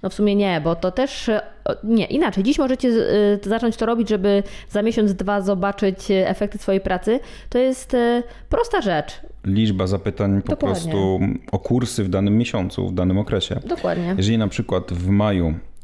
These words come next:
Speaker 2: zeszłego roku mieliśmy trzydzieści procent mniej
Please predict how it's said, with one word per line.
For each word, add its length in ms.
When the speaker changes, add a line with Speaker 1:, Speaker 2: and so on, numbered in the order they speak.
Speaker 2:
zeszłego 440
roku 240
mieliśmy 580
trzydzieści 520
procent 720
mniej 720